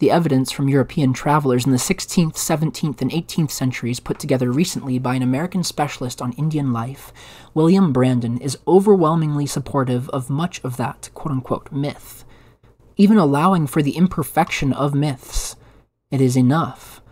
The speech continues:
to make us question for that time and ours the excuse of progress in the annihilation of races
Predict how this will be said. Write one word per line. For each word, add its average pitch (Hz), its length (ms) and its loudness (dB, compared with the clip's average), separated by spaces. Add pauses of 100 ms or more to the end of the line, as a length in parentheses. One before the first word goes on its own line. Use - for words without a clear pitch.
(580)
to - 120 -6
make 147 160 2
us 127 120 -2
question - 580 -4
for 127 180 -4
that 139 440 2
time 131 400 -2
and 123 120 0
ours 131 520 -4 (340)
the 147 100 4
excuse - 760 0
of - 260 -12
progress 135 720 0
in 139 120 -2
the 131 120 4
annihilation 127 680 2
of 123 220 -8
races - 680 -10